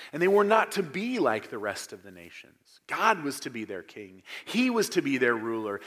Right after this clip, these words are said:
He was to be in charge of them. But they want to be like the nations. And so God gives them what they want. Be careful what you pray for, because God just might give it to you. And so in the mid one thousands,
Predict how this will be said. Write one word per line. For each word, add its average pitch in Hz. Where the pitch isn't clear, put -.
He 247
was 240
to 185
be 160
in 127
charge 113
of 113
them. 101
But 120
they 135
want 170
to 180
be 156
like 131
the 127
nations. 107
And 143
so 175
God 143
gives 127
them 131
what 127
they 123
want. 120
Be 127
careful 160
what 143
you 139
pray 139
for, 135
because 127
God 123
just 123
might 110
give 104
it 92
to -
you. 85
And 131
so 160
in 151
the 147
mid 165
one 147
thousands, 185